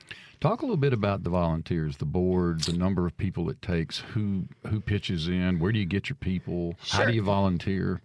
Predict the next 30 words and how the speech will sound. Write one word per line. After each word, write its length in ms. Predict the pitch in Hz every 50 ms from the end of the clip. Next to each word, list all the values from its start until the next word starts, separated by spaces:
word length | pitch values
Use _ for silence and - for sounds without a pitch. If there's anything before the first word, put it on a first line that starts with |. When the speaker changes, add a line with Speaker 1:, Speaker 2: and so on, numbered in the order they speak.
| _ -
Speaker 2:
So 640 | - - - - 196 185 175 170 165 156 151 - - -
you 280 | - 151 165 165 185
just 280 | - 156 143 139 - -
send 180 | - 185 185
us 140 | 185 170 -
an 80 | 131 135
email. 420 | 147 156 151 131 123 123 120 123
It's 160 | 127 139 -
real 180 | 160 165 156 160
easy. 280 | 160 156 143 131 120 -
Click, 240 | - 170 151 147
see, 160 | - 170 147 139
click 240 | - 294 349 -
here 180 | - 285 233 226
on 140 | 202 185 175
our 80 | 170
website 400 | 156 165 165 165 - 190 147 120
to 60 | 180 165
volunteer. 640 | 156 151 156 156 151 139 - 180 135 135 139 - - -
Um, 520 | 180 175 180 180 170 165 160 156 156 156 - - - - - - _ _ _ _ _ - -
we 640 | 185 175 175 214 240 247 254 254 254 247 233 - _ _ _ _ _ _ -
have 320 | - 208 202 190 185 175
a 60 | 180 165
volunteer 420 | 175 175 180 196 202 - 220 190
board 480 | 170 147 170 170 175 175 170 165 135 - -
of 440 | - 165 160 156 156 151 139 139 - -
probably 580 | - - 170 165 170 160 160 165 156 151 151 143
twenty-eight, 720 | - - - 180 185 185 185 165 - - 180 220 - - - - -
thirty-two 540 | 202 196 190 180 175 - 208 190 190 190
members. 600 | - - 190 196 196 208 208 202 202 196 - -